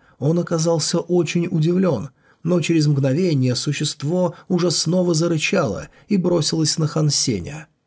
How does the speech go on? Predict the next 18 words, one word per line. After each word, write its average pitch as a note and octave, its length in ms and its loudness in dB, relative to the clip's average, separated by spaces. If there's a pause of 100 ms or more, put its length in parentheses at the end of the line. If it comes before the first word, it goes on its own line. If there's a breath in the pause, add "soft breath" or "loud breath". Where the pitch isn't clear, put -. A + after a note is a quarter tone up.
(360)
Юноша C#3+ 640 0
увернулся. C#3 840 -2 (280 soft breath)
Все D#3 260 2
это C3 160 0
время B2 540 0 (120)
он F3 200 2
пытался E3+ 500 0
придумать D#3+ 460 2
способ E3+ 640 -2
обезопасить D#3 760 -2
себя, A2 520 -2 (200 soft breath)
но F#3+ 140 2
у - 20 4
него F3 240 4
не E3 240 2
было D#3+ 200 2
никаких D#3 540 0
идей. B2+ 480 -2